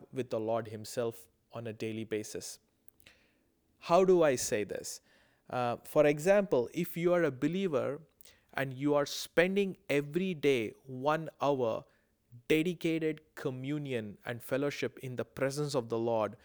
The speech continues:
reading His Word, praying and worshiping Him, and you're really soaking yourself with God, seeking His face every day per hour, versus another believer who's spending five minutes on the fly, just, uh,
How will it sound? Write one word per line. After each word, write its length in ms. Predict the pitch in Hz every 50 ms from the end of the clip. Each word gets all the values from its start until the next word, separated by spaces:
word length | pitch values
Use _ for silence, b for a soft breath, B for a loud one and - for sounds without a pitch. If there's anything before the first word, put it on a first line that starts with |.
| b b b -
reading 400 | 120 123 143 156 156 156 147 139
His 160 | 127 113 113
Word, 300 | 117 120 123 117 107 - - _
praying 560 | - - 143 143 147 156 147 135 117 113 107 B B B B B
and 160 | - 117 120 117
worshiping 520 | 117 135 147 - - 151 135 - 143 131
Him, 240 | 123 123 120 117 -
and 160 | - 123 123
you're 140 | 123 127 123
really 520 | 117 113 117 123 139 156 170 165 165 165 151
soaking 600 | - - - - - 156 147 - - 151 139 131
yourself 560 | 120 120 123 123 - - 131 123 123 - - b b b b b _
with 200 | 120 113 117 -
God, 440 | - 135 139 143 120 113 113 113 -
seeking 500 | - - - - 175 156 - 170 151 147
His 160 | 139 123 -
face 380 | - - 127 117 117 - - - -
every 380 | 127 139 143 139 151 160 180 175
day 180 | 147 143 139 135
per 240 | - - 127 123
hour, 360 | 123 135 139 131 120 117 131 135 B B B B B B B B B B - - - -
versus 480 | 120 143 170 170 - - 165 143 -
another 340 | 143 131 120 127 139 165 165
believer 460 | 147 147 147 151 147 147 135 131 123
who's 200 | 123 131 120 120
spending 460 | - - - 139 143 147 147 135 127 - - _ _ - - - -
five 240 | 175 165 190 196 180
minutes 340 | 175 175 170 170 160 - - - -
on 240 | 131 143 160 160 151
the 100 | 151 143
fly, 400 | - - 139 131 117 110 123 135 B B B B B B B _ -
just, 400 | - 156 165 - - - - - - _ _ _ _ _ - _
uh, 240 | - 127 127 123 120